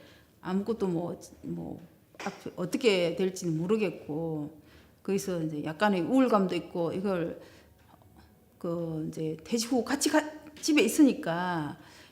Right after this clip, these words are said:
이 시간을 어떻게 보내야 될까 하고 되게 답답한 마음에 이제 여기 인생 설계 상담이라고 찾아왔었거든요. 그러니까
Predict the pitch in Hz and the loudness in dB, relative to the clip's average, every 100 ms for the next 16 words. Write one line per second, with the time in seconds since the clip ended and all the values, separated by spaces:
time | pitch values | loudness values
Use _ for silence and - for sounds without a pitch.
0 | - 285 - 302 240 208 302 349 254 226 | -2 0 6 6 6 2 2 2 4 4
1 | 226 208 190 175 196 185 175 151 - 202 | 4 2 -2 -4 -6 -4 -4 -6 -6 -6
2 | - - 359 370 339 277 220 220 196 175 | -4 2 4 6 8 8 8 4 2 0
3 | 170 165 165 160 151 151 - 170 180 202 | -2 -2 -2 -4 -4 -8 -10 -8 -2 0
4 | 214 233 233 226 233 220 202 196 170 170 | 0 0 0 0 0 -2 -4 -4 -6 -8
5 | - 247 202 185 - 160 160 214 247 - | -6 -4 -4 -6 -10 -6 -6 -6 -10 -16
6 | - - - - - - 202 180 - 175 | -20 -20 -20 -20 -20 -10 -4 -4 -4 -8
7 | 165 | -8